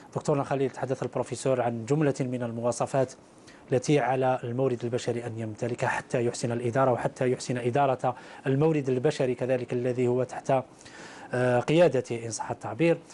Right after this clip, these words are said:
جملة من المواصفات هي في الحقيقة هي قيم دينية وإسلامية، الانضباط إلى غير ذلك من الأمور، والتفاني في العمل،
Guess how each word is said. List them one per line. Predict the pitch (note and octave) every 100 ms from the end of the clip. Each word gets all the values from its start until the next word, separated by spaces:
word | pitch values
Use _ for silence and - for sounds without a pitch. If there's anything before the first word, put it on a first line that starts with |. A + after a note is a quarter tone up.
| - - - -
جملة | C#3 F#3+ F#3
من | E3
المواصفات | D#3 D3+ D3 D#3+ D#3 D#3
هي | D3+
في | D3+
الحقيقة | C#3+ - D3 C#3+ C#3+ C3+ C3
هي | A#2+ C3
قيم | - C#3 C#3+ C3 A#2+ A#2+ A#2 A2 A2+
دينية | B2 A#2+ B2+ A#2+ A#2+
وإسلامية، | A#2 A2+ A#2 - B2 A#2 B2 A#2 A#2
الانضباط | A#2+ A2+ B2 A#2 B2 A#2+ A#2+ A#2
إلى | - A#2+ A#2
غير | B2+ A#2+ A2+
ذلك | B2 A2+ A2
من | A2+ A2+
الأمور، | A2 A#2+ A#2+ A#2+
والتفاني | A#2 - B2 A#2+ A#2 A#2 A2+
في | B2
العمل، | A2+ B2 B2